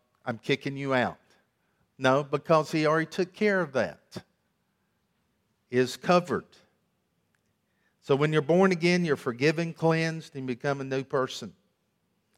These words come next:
That's the reason when people say they've got to confess all their sins before they die or they go to hell, it's wrong.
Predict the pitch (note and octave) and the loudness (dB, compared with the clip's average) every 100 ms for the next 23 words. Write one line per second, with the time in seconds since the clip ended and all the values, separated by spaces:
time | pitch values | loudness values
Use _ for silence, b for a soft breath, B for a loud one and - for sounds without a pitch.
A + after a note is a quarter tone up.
0 | _ _ - D3 F#3+ - F3+ E3 D#3+ E3 | _ _ 2 4 4 2 2 2 0 -2
1 | D3+ C3+ D#3+ D#3 D#3+ - D3 C#3 C3 A#2+ | -8 -6 -6 -6 -8 -2 0 0 0 -2
2 | C3 C#3+ - C3 C3+ A#2+ C#3 C3+ C3 C3 | -2 -2 -4 -14 -14 -4 -4 -2 -4 -4
3 | D3+ D#3 - B2+ A2+ A#2+ A#2+ - - _ | -6 -10 -4 -2 -2 -4 -10 -20 -20 _
4 | _ _ _ - - C#3+ D3+ E3 D3 E3+ | _ _ _ -14 -4 -2 0 0 2 2
5 | D#3 G#2 C3 - _ _ _ _ _ _ | 2 -2 -6 -10 _ _ _ _ _ _
6 | _ _ _ _ _ _ _ - C#3 C3+ | _ _ _ _ _ _ _ 0 2 4
7 | D3 D3 C3+ F3 E3+ C#3 C#3 - E3+ E3 | 4 4 2 0 0 0 -4 -8 -8 -4
8 | G3 A3 A#3+ A2+ | 0 0 -2 -8